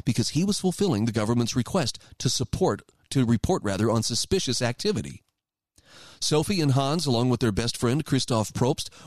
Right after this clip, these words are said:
were immediately put on trial before the People's Court, which was a special tribunal system that Hitler had set up to try terrorism and treason cases that existed independently of Germany's regular judicial system. Hitler had established this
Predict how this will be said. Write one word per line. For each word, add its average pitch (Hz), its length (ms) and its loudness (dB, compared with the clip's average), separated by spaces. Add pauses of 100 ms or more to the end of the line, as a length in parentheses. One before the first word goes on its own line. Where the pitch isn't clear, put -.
were 131 140 4
immediately 123 640 2
put 143 180 0
on 160 160 2
trial 107 300 0
before 123 260 0
the 139 80 0
People's 202 540 -2
Court, 104 400 -2 (480)
which 101 160 0
was 98 120 0
a 98 60 -2
special 160 380 0
tribunal 123 480 0
system 123 340 0
that 98 100 2
Hitler 117 280 2
had 95 100 0
set 127 220 -2
up 107 180 -4 (240)
to - 80 -6
try 120 240 0
terrorism 151 640 2
and 113 100 0
treason 165 400 -2
cases 90 460 -4 (240)
that 135 120 2
existed 135 440 -2
independently 151 920 0 (260)
of 139 160 0
Germany's 123 460 2
regular 113 380 2
judicial 117 440 0
system. 82 460 -6 (800)
Hitler 135 280 4
had 110 160 6
established 131 580 0
this 104 220 -2